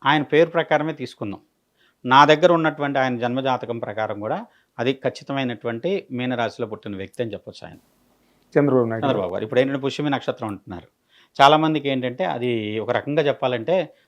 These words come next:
Speaker 1: పుష్యమి నక్షత్రం అనేది ఆయన సర్టిఫికెట్ కోసం వేసినటువంటి ఆ date of birth. కరెక్ట్ date of birth కాదు.
Speaker 2: ఓహో.
Speaker 1: అందువల్ల ఏంటంటే
Speaker 2: అదే
Speaker 1: ఆయన
Speaker 2: అప్పుడు కొంచెం నెలలు అడ్జస్ట్ చేసి స్కూల్లో
Speaker 1: ఏ-,
Speaker 2: వేసి
Speaker 1: ఏ-, ఏ-, అప్పుడు స్కూల్లో వేసేటప్పుడు ఇప్పుడు ఏప్రిల్ నెలలోనో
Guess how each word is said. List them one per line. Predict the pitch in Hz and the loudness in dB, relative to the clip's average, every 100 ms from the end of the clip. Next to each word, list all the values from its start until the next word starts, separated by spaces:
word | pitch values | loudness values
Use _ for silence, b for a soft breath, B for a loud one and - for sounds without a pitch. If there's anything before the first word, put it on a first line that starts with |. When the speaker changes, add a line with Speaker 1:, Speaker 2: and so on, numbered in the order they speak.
| _ | _
Speaker 1:
పుష్యమి | 135 - 156 | -10 -4 -2
నక్షత్రం | 151 - 135 - 127 | -2 -2 -4 -2 -4
అనేది | 123 120 160 | -4 -6 -4
ఆయన | 147 120 113 104 95 92 _ _ _ | -4 -4 -4 -4 -6 -12 _ _ _
సర్టిఫికెట్ | - 180 - 160 147 | -4 -4 -2 -8 -4
కోసం | 143 131 127 | -2 -2 -4
వేసినటువంటి | 117 - 117 110 107 107 104 95 95 - _ _ _ _ - | -8 -6 -10 -8 -10 -8 -8 -10 -14 -18 _ _ _ _ -12
ఆ | 110 104 | -6 -6
date | 95 113 | -2 -4
of | 113 | -4
birth. | 90 - _ _ _ _ _ _ - | -10 -16 _ _ _ _ _ _ -2
కరెక్ట్ | 139 143 151 | 0 0 0
date | 131 117 | -2 -2
of | |
birth | 98 98 - | -4 -12 -8
కాదు. | 92 - _ _ _ | -8 -8 _ _ _
Speaker 2:
ఓహో. | 143 135 120 110 _ _ _ _ _ - | -16 -16 -18 -20 _ _ _ _ _ -4
Speaker 1:
అందువల్ల | 147 160 190 | 4 6 8
ఏంటంటే | 190 185 175 | 4 6 10
Speaker 2:
అదే | 190 | 12
Speaker 1:
ఆయన | |
Speaker 2:
అప్పుడు | 170 165 | 12 10
కొంచెం | 175 175 170 | 8 8 10
నెలలు | 175 214 208 | 12 12 10
అడ్జస్ట్ | 196 165 180 190 - | 10 8 6 2 4
చేసి | 180 170 196 196 | 2 2 2 2
స్కూల్లో | 127 110 180 175 | 2 6 8 10
Speaker 1:
ఏ-, | |
Speaker 2:
వేసి | 156 117 | 8 6
Speaker 1:
ఏ-, | 131 127 135 | 0 2 2
ఏ-, | |
అప్పుడు | 127 117 | 0 -4
స్కూల్లో | - 151 147 | -2 4 4
వేసేటప్పుడు | 139 131 127 127 | 4 2 -2 0
ఇప్పుడు | 139 120 | -2 2
ఏప్రిల్ | 127 131 127 | 0 0 -2
నెలలోనో | 123 120 117 135 | -2 -4 -4 -8